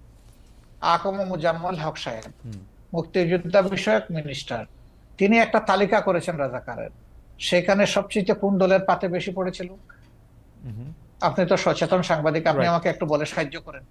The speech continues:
Speaker 2: আহ, আমি অবশ্য রাজাকারের তালিকা দেখি নাই, কিন্তু আমি শুনেছি যে এতে আওয়ামী লীগের অনেকেই সেই তালিকার মধ্যে অন্তর্ভুক্ত ছিল, যারা আওয়ামী লীগ পরে সক্রিয়
Speaker 1: অনেকে না,
Speaker 2: করেছে।
Speaker 1: অনেকে না। যে তালিকাটা হয়েছে,
Speaker 2: হুম।
Speaker 1: এটার আট ভাগের সাত ভাগ তাদের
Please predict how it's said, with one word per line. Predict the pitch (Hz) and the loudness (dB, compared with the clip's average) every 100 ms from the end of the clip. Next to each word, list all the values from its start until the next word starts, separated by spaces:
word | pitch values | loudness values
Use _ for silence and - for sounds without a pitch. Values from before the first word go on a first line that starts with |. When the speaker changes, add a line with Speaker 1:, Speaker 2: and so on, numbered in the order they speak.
| - - | -20 -6
Speaker 2:
আহ, | - 143 139 131 - | 2 2 2 -2 -6
আমি | - 156 214 | 0 2 4
অবশ্য | 214 | 6
রাজাকারের | 202 160 190 220 | 6 6 4 0
তালিকা | 220 190 196 220 | 2 2 2 0
দেখি | 160 160 220 | 0 -2 -2
নাই, | 269 320 - | -2 -4 -8
কিন্তু | 185 185 | 2 4
আমি | 175 | 4
শুনেছি | 196 - 208 233 247 | 0 -4 -2 -2 0
যে | 233 | 2
এতে | 220 208 | 4 8
আওয়ামী | 175 175 196 | 8 8 2
লীগের | 208 208 | 0 2
অনেকেই | 165 175 - 226 | 2 2 -2 -2
সেই | - 180 | -2 -2
তালিকার | 151 151 151 | -2 0 -2
মধ্যে | 147 135 | -2 -4
অন্তর্ভুক্ত | 135 131 120 117 | -4 -4 -8 -8
ছিল, | 131 156 180 | -10 -6 -4
যারা | 151 117 | 0 0
আওয়ামী | 107 104 | 0 -4
লীগ | 107 | -8
পরে | 110 107 98 - - | -6 -6 -6 -12 0
সক্রিয় | 180 - 190 | 2 4 6
Speaker 1:
অনেকে | 180 190 190 | 6 6 6
না, | 190 | 4
Speaker 2:
করেছে। | 127 - - - - - | 4 0 -10 -20 -14 0
Speaker 1:
অনেকে | 180 208 208 | 2 2 2
না। | 190 165 | 0 2
যে | 175 | 2
তালিকাটা | 196 202 208 208 220 | 0 0 0 -4 -4
হয়েছে, | 196 220 - 202 - - | -4 -6 -6 -8 -8 -14
Speaker 2:
হুম। | 127 110 - | -14 -14 -10
Speaker 1:
এটার | - - 202 101 202 - | -8 0 2 2 0 -2
আট | 190 196 | 0 0
ভাগের | 202 202 208 | -4 -4 -4
সাত | - - 175 - | -6 -4 -4 -2
ভাগ | 220 190 - | -2 -2 -4
তাদের | 180 165 | -8 -8